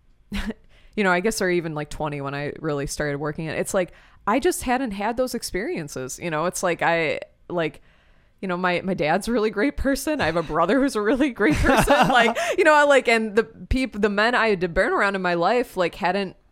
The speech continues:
Speaker 1: like, sexualized me or been, like, weird
Speaker 2: Sure,
Speaker 1: and creepy.
Speaker 2: sure.
Speaker 1: And so I really didn't realize that that was something to be on the lookout for. And
Speaker 2: Yeah.
Speaker 1: when it <laughs> started to happen, it was like, "What?"
Speaker 2: Yeah.
Speaker 1: You know, it just felt, uh,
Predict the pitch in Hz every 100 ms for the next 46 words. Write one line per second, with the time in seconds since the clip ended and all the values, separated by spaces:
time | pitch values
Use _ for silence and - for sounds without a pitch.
0 | 165 160 - - - - - 147 - 262
1 | 277 269 269 247 247 196 202 185 170 151
2 | 160 180 214 190 165 - 180 202 269 285
3 | 202 - 208 185 202 226 220 214 208 180
4 | - - 170 170 196 190 - 151 156 175
5 | 233 170 143 143 156 165 143 156 123 160
6 | 156 - 165 160 165 175 160 - 180 165
7 | - - 165 302 339 - 359 381 190 123
8 | 110 104 - - _ _ - 180 226 220
9 | - 320 453 302 226 185 185 220 381 220
10 | 165 165 165 147 - _ - - _ -
11 | 131 147 262 453 - - - 226 214 202
12 | 247 - 240 226 208 - 180